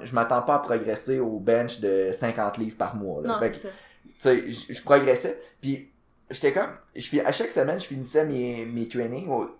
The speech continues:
Speaker 1: de haut du corps, puis je suis comme, me semble que, tu sais, c'était des bons entraînements, mais je serais capable d'en prendre plus. Puis, euh, depuis que j'en prends plus, puis tu sais, je me, ça a commencé vraiment simple, là. J'ai commencé par aj-, ajouter un exercice d'isolation de triceps, après ça, un,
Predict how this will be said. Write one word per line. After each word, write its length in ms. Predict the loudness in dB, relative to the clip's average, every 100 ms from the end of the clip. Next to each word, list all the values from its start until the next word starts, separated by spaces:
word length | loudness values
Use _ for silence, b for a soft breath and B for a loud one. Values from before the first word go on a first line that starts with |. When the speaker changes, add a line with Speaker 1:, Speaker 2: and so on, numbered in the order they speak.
| -16
Speaker 1:
de 160 | 2 4
haut 280 | 6 2
du 120 | 2 2
corps, 400 | 2 2 -4 -12
puis 120 | -12
je 80 | -12
suis 100 | -8
comme, 220 | -6 -6 -14 _ _ -16 -16 -6
me 160 | -4
semble 320 | -2 -2 -4 -4
que, 60 |
tu 180 | -4 0
sais, 160 | -2 -2
c'était 280 | -2 -2
des 140 | 0 -2
bons 280 | -2 -4 -4
entraînements, 420 | -4 -4 -6 -8
mais 240 | -6 -8 -10 b b _ _ _ -14
je 80 |
serais 160 | -4 -2
capable 340 | 0 0 -2
d'en 160 | -2 -4
prendre 400 | -4 -2 -2 -4
plus. 440 | -6 -6 -6 -12 _
Puis, 300 | -14 -8 -2
euh, 140 | 2 2
depuis 260 | 0 -4 -6
que 540 | -2 0 0 -2 -6 -8
j'en 260 | 2 4 4
prends 260 | 2 2
plus, 300 | 2 -2 -4
puis 80 | -6
tu 60 | -6
sais, 100 | -4
je 60 |
me, 140 | -2 -6 B B 4
ça 140 | 6
a 40 | 8
commencé 380 | 8 4 0
vraiment 300 | 0 2 2
simple, 300 | 2 -2 -4
là. 60 | -6
J'ai 100 | -6
commencé 400 | -4 -2 -2 0
par 140 | 2 4
aj-, 280 | 4 0 0
ajouter 520 | 2 2 -2 -2 2
un 180 | 2 0
exercice 520 | -2 -2 -2 -4 -6
d'isolation 640 | -2 4 6 6 2 -2
de 60 | -4
triceps, 600 | -6 -10 -2 2 2 2
après 220 | 0 0
ça, 220 | -2 -2 -2
un, 220 | -4